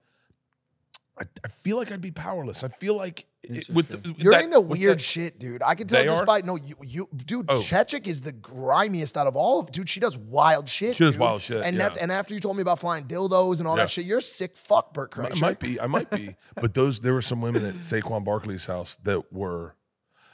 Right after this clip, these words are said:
Speaker 1: I mean, I was a ghost to them. They didn't see what I, I'm a ghost. I, I'm, I'm a apparition. I was just some fifty-year-old white dude floating in the background. They didn't even know that I existed. I wasn't an N F L player. I wasn't covered in diamonds. These were,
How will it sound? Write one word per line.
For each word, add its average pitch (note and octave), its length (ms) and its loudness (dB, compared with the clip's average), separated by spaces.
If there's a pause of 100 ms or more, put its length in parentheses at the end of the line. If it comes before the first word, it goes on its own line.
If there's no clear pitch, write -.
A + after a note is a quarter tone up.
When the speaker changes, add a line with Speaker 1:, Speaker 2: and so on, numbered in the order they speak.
(220)
Speaker 1:
I G#2 60 -2
mean, A2+ 240 6
I B2 100 8
was C#3+ 240 4
a A2 60 -2
ghost G2 440 -4
to D3 100 -6
them. D#3+ 260 -6 (360)
They A#2 200 2
didn't A#2 260 -4
see G#2+ 300 -2
what G2+ 200 -2
I, G2 220 2 (320)
I'm A#2 120 6
a G#2 40 4
ghost. E2 460 -8
I, G#2+ 100 4
I'm, A2+ 240 -2
I'm A#2 160 0
a G2+ 140 -4 (360)
apparition. G2+ 760 0 (280)
I - 60 -10
was F#2+ 60 -4
just A2+ 140 0
some A2 220 -6 (160)
fifty-year-old B2 520 0
white A2 220 0
dude G2+ 380 -8 (180)
floating A#2+ 400 4
in A#2 60 -4
the G#2+ 80 -2
background. G#2 400 0
They D3 80 8
didn't C3 140 2
even G2+ 180 -4
know G#2+ 140 -2
that G#2 120 -4
I F#2 80 -4
existed. F2 680 -10 (200)
I - 60 4
wasn't A2+ 320 6
an - 100 -6
N A2 80 0
F A#2 200 -2
L B2+ 120 0
player. B2 240 0
I G#2+ 60 2
wasn't G#2 240 -4
covered A#2 260 -4
in A2+ 80 -6
diamonds. A#2 460 -2 (300)
These B2 260 6
were, A2 280 -4